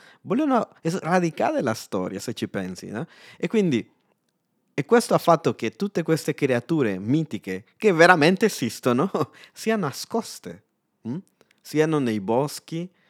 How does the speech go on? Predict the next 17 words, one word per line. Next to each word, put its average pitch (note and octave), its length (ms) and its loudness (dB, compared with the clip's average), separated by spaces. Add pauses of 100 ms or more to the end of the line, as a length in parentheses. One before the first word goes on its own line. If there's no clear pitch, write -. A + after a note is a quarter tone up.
(440)
eh, G#2 380 -8
tutti D3+ 200 -6
questi C#3 280 -4
animali B2+ 420 0
parlanti, A#2+ 720 -2
fauni A2+ 720 0 (180)
e A#2+ 140 -4
montauri, A#2+ 800 4
sì, G#2+ 220 -8
non G#2+ 160 -4
l'avevo G#2 180 -4
menzionato, A2 800 -4 (380)
eh, - 280 -14 (360)
e F3+ 140 0
il D#3 160 0
principe G#3+ 640 -2
Caspian. F2+ 720 -4